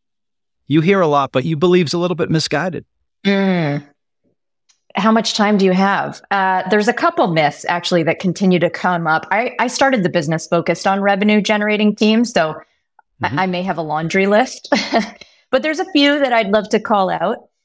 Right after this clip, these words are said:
Speaker 2: W-, one that I think is a little unspoken, but, but people's time allocation demonstrates that people believe most coaching needs to go to the,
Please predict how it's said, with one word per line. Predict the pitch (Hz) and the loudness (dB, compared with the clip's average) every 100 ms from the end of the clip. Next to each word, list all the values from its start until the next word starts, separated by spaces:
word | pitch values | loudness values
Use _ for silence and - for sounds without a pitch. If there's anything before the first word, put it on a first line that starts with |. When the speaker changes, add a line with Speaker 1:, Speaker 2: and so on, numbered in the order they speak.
| _ _ - | _ _ -6
Speaker 2:
W-, | 220 233 | -4 0
one | 233 311 403 | 4 4 4
that | 427 | 4
I | 339 240 | 4 2
think | - 220 202 196 - - | 2 2 4 2 0 0
is | 180 175 170 160 - | 2 4 2 -2 -2
a | 190 | 0
little | 180 233 - | 2 0 0
unspoken, | 196 185 - 185 170 180 | 0 -2 0 0 2 0
but, | 160 - - 185 | 0 -2 -6 -6
but | 151 180 - - _ | 0 0 -2 -14 _
people's | 240 226 196 143 - | -2 0 0 -4 -10
time | - - 240 254 240 | -12 -4 0 2 0
allocation | 165 151 151 165 151 160 151 135 | 0 -4 -2 -2 0 -2 -2 -2
demonstrates | 190 196 196 175 - 143 143 143 | 0 2 0 -2 -2 -2 -2 -2
that | 175 - | -6 -2
people | 240 233 180 | -2 -2 0
believe | 180 165 180 240 269 175 143 135 165 - _ _ _ _ _ _ _ - | 0 0 0 2 2 2 0 -2 -4 -6 _ _ _ _ _ _ _ -2
most | 180 214 254 320 - | 4 4 4 0 -4
coaching | 220 220 214 214 | 2 2 4 2
needs | 190 180 - | 2 2 0
to | |
go | 156 165 170 | 0 2 2
to | 165 - 160 | 0 0 0
the, | 143 151 147 | 0 -2 -4